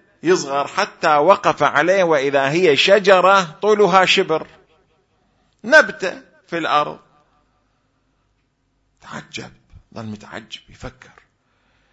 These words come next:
قال: "أنا مأمور أن آكل هذه النبتة".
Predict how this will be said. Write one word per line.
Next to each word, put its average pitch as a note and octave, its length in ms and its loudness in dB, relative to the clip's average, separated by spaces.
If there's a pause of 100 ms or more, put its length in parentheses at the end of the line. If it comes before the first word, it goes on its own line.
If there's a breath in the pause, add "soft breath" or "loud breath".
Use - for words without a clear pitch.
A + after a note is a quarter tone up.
(760)
قال: B2+ 240 -2
"أنا C#3+ 180 -4
مأمور C#3 500 -4
أن B2+ 120 -6
آكل G2+ 440 -10
هذه F#2 400 -8
النبتة". E2+ 560 -18